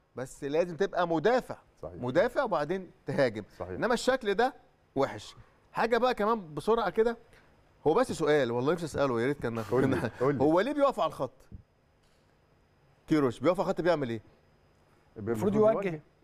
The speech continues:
Speaker 1: المفروض بيوجه.
Speaker 2: آه، طبعًا.
Speaker 1: عمرك شفت، شفت له توجيه لاي لعيب؟
Speaker 2: لا.
Speaker 1: لا، ده واقف على الخط،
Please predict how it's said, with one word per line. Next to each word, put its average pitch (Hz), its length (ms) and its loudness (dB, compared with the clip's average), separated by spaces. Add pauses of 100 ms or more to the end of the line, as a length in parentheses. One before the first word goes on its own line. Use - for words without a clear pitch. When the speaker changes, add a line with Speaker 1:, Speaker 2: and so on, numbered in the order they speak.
(120)
Speaker 1:
المفروض 117 240 -2
بيوجه. 120 260 0
Speaker 2:
آه، 95 80 -4
طبعًا. 107 260 -4
Speaker 1:
عمرك 262 200 2
شفت، 156 320 -4
شفت 143 220 -10
له 226 100 0
توجيه 160 320 -2
لاي 170 240 -2
لعيب؟ 151 220 -6 (360)
Speaker 2:
لا. 85 160 -8 (180)
Speaker 1:
لا، 113 180 0
ده 123 140 2
واقف 175 240 2
على 123 80 2
الخط، 160 260 0